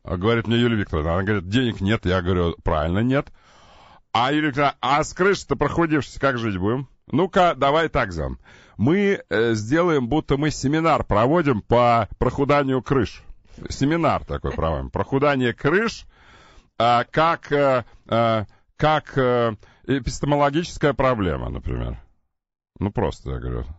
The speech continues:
Ну, ну, есть же, а, или хотите онтологическая проблема? Например, онтология в системе прохудания крыш в рамках эпистемологического релятивизма, говорю я. Такая конференция пройдет.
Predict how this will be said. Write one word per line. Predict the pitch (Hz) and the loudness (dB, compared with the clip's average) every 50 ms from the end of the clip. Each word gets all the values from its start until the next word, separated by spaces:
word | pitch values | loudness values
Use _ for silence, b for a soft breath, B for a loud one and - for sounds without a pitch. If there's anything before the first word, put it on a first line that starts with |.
| _ _ _ _ _ - - - - | _ _ _ _ _ -18 -18 -10 -4
Ну, | - 147 180 180 175 143 - | -2 0 0 0 -2 -2 -2
ну, | 139 160 160 147 | -2 0 0 0
есть | 131 127 160 208 240 240 190 | 0 0 0 0 0 0 0
же, | 156 143 | 0 2
а, | 120 110 104 101 95 87 82 92 95 87 | 2 2 2 2 0 0 0 -2 -2 -2
или | - 110 117 113 120 113 - | -2 -2 0 0 0 0 0
хотите | - 127 120 117 196 - - | -2 -2 -2 -2 -2 0 0
онтологическая | 120 98 90 - 82 80 78 73 73 73 - - - - 65 | 0 0 0 -2 -2 -2 -2 -2 -6 -8 -8 -8 -6 -6 -4
проблема? | - 73 73 71 71 71 B B B B | -4 -4 -4 -4 -6 -6 B B B B
Например, | B 117 135 156 120 - B B B B B B | B 0 0 0 -2 -2 B B B B B B
онтология | B 127 139 139 - 165 170 170 196 214 214 180 156 170 165 160 151 143 | B 0 0 2 2 4 4 4 4 4 2 2 0 2 2 4 2 2
в | - - | 0 -4
системе | - - 151 139 - - - 180 175 165 147 | -8 -4 -4 -4 -4 0 2 2 2 2 0
прохудания | - - 135 - - 151 143 151 139 135 127 127 127 127 | 0 0 -2 0 0 0 2 2 2 2 2 0 -2 -2
крыш | - - 170 170 185 208 226 220 - - - - b b b b b b | -2 -2 -2 0 2 2 0 0 -4 -8 -14 -20 b b b b b b
в | b 110 | b 2
рамках | 139 165 180 190 180 147 160 143 - | 2 4 4 2 2 0 -2 0 0
эпистемологического | 147 120 - - - 147 135 135 135 135 135 151 165 156 - - - 135 | 0 -2 -2 -4 -2 0 2 2 2 2 0 -2 -6 -6 -6 -2 0 2
релятивизма, | 123 127 127 117 104 117 127 123 95 73 65 62 67 64 | 2 2 0 0 0 0 2 2 2 0 0 -2 -4 -6
говорю | 60 64 69 65 64 62 | -2 -2 -2 0 0 -2
я. | 62 67 71 | -2 -2 -2
Такая | - - - 254 254 | -2 0 0 0 0
конференция | - 220 214 156 190 165 135 107 85 - - 69 - | 2 0 0 2 2 2 2 0 -4 -6 -8 -10 -8
пройдет. | - 73 73 76 71 62 55 50 | -4 -4 -2 -2 -2 -4 -6 -10